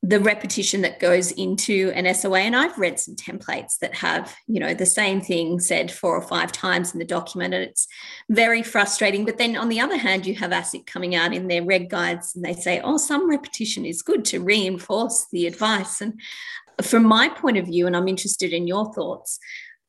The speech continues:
that repetition I think that they're looking for is more of a, the summary of the advice, the executive summary might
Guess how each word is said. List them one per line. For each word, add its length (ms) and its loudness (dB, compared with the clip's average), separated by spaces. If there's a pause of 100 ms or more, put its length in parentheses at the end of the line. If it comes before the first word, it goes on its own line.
(160)
that 440 2
repetition 720 -2
I 140 4
think 300 -4
that 160 -4
they're 180 4
looking 400 4
for 340 4
is 280 0
more 240 2
of 160 -2
a, 360 -2 (200)
the 100 0
summary 500 4
of 160 0
the 120 -2
advice, 340 0
the 80 -4
executive 520 -2
summary 420 -4
might 420 0